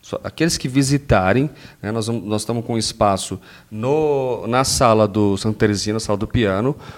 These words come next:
onde a gente demonstra ali tecnologias que a gente usou no passado, ou seja, como a tecnologia educacional, principalmente, ela vem se desenvolvendo no Santa Maria. Como que a gente vem usando a tecnologia educacional, é,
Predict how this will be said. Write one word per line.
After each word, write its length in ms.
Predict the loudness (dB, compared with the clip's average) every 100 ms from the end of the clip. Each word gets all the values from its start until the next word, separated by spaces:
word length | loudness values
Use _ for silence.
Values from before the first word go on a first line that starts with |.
| -6
onde 240 | -2 2
a 20 | 2
gente 180 | 2
demonstra 680 | 0 0 2 0 0 -2 0
ali 400 | 2 2 0 -2 -8 -14 -2
tecnologias 920 | -2 2 0 0 0 0 0 -4 -8 -12 _ _ -6
que 100 | -4
a 20 |
gente 240 | -2 -2
usou 300 | -4 0 0
no 80 | 2
passado, 440 | 0 0 2 2
ou 40 | 2
seja, 140 | 0
como 260 | 0 0 0
a 100 | 0
tecnologia 480 | -2 -2 0 0 0
educacional, 960 | 0 0 0 0 0 2 2 4 2 2
principalmente, 760 | 2 0 0 -2 0 -2 -4 -10 -18 -20 -6
ela 180 | 0 2
vem 200 | 2 0
se 120 | 0
desenvolvendo 600 | 0 2 2 4 2 2
no 100 | 0
Santa 300 | 0 0 0
Maria. 420 | 0 2 0 -2 -6 -16 -20 -6
Como 200 | -2 0
que 120 | 0
a 20 |
gente 320 | 0 0 0 0
vem 220 | 2 2
usando 500 | 0 0 0 0 0
a 40 |
tecnologia 400 | 0 0 0 0
educacional, 840 | 0 2 0 2 0 2 4 4 2 -6 -18 -8
é, 1120 | 0 2 4 4 4 2 2 0 0 -2 -4